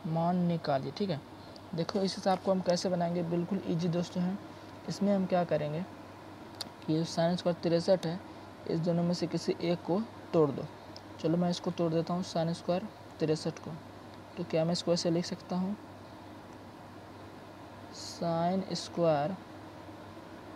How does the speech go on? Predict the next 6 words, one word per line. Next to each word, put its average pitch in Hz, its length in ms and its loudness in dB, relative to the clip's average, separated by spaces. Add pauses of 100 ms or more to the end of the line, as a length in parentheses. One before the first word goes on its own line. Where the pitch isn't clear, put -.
(1040)
नब्बे 151 600 2
माइनस 160 440 2
सत्ताईस 165 880 2 (1160)
प्लस 156 460 4
साइन 160 420 0 (140)
स्क्वायर 160 680 4